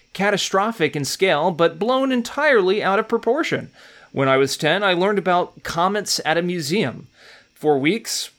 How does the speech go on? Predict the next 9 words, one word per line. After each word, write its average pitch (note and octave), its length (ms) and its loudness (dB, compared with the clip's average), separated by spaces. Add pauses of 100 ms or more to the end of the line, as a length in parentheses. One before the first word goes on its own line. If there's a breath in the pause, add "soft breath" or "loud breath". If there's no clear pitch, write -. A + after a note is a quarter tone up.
(140)
I'd C#3+ 220 0
lie E3+ 160 2
awake G3 360 2
at F#3 160 0
night D#3 380 0
worrying D#3+ 360 0
that D#3 100 2
a C#3+ 40 0
comet D3+ 520 -2